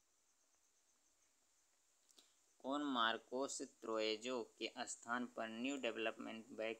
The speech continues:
की, बैंक की नई प्रमुख बनी है? तो यह बनी है डिल्मा रूसेफ।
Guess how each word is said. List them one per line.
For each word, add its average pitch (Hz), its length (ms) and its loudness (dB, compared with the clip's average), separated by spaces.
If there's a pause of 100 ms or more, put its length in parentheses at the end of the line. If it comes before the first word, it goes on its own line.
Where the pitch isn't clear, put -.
(120)
की, 107 120 -8
बैंक 120 400 -4
की 110 220 -12
नई 113 260 -4
प्रमुख 107 420 -4
बनी 110 340 -6
है? 107 200 -14
तो - 180 -14
यह 110 140 -6
बनी 110 340 -6
है 107 240 -10
डिल्मा 107 480 -2 (340)
रूसेफ। 117 500 -2